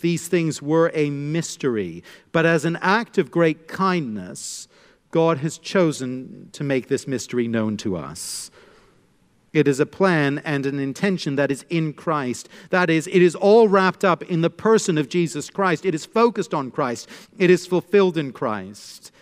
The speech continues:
And here's the plan, verse ten. "When the right time comes, when the fullness of time comes, at God's appointed time, he will bring all things in heaven and on earth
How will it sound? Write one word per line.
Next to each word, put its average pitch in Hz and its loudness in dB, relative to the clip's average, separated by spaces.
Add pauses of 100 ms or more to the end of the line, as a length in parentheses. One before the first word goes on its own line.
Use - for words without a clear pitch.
(120)
And 160 -2
here's 226 2
the 202 -2
plan, 185 0
verse 120 -4
ten. 120 -8 (360)
"When 190 2
the 185 4
right 185 2
time 185 0
comes, 170 0
when 165 0
the 160 2
fullness 190 2
of 180 -2
time 170 0
comes, 151 -2
at 156 -2
God's 185 2
appointed 208 0
time, 117 -6 (280)
he 220 4
will 254 4
bring 175 4 (100)
all 220 8
things 170 0
in 180 -2
heaven 214 0
and 208 2
on 202 0
earth 151 2